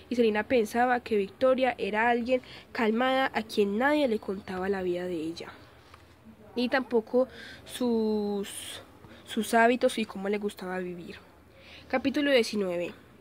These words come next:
En la revolución del dos mil veintitrés de mayo desa-,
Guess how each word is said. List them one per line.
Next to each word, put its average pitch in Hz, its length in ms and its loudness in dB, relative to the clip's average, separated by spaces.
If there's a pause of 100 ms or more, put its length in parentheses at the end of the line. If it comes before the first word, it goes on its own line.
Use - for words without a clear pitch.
(320)
En 277 120 6
la 285 60 4
revolución 294 520 2
del 330 100 6
dos 302 100 2
mil 220 640 2
veintitrés 226 680 4
de 226 120 6
mayo 208 380 2
desa-, 202 500 2